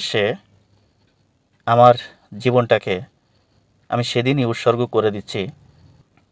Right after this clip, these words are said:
একদিন এই দুনিয়াতে আসছি, আর একদিন এই দুনিয়া থেকে চলে যেতে হবে। সেই দিনটা কবে আসবে আমার জীবনে, সেটি একমাত্র আল্লাহ পাক রাব্বুল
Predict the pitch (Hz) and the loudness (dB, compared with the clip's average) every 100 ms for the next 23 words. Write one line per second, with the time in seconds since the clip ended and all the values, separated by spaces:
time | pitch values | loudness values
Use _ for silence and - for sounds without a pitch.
0 | _ _ 113 120 113 131 127 120 117 113 | _ _ 4 4 4 0 2 0 -4 -2
1 | 110 - 117 107 - 147 - _ _ _ | 0 6 6 4 -2 -10 -10 _ _ _
2 | _ _ _ _ _ - 127 123 120 87 | _ _ _ _ _ 4 4 2 -4 -4
3 | _ _ - 110 104 110 107 98 110 101 | _ _ -8 -6 -4 -2 -4 -4 -4 -4
4 | 104 _ _ _ _ _ _ 131 120 110 | -4 _ _ _ _ _ _ 0 0 0
5 | 98 95 90 - - _ _ _ _ _ | -2 -4 -4 -12 -20 _ _ _ _ _
6 | _ _ _ _ _ _ _ _ _ _ | _ _ _ _ _ _ _ _ _ _
7 | _ - 156 185 143 147 147 117 110 147 | _ 0 2 2 2 0 2 2 2 0
8 | _ _ _ _ _ _ 139 139 135 120 | _ _ _ _ _ _ 4 8 8 8
9 | 123 131 117 - _ _ - 123 139 131 | 6 2 2 -4 _ _ 0 4 4 2
10 | 113 98 95 - _ _ _ _ - - | -6 -6 -8 -16 _ _ _ _ -8 -2
11 | 143 165 127 127 123 - 117 117 120 113 | 2 4 4 4 2 4 6 6 6 2
12 | 113 104 - - - _ - 113 113 127 | 2 0 -6 -20 -20 _ 2 2 2 -2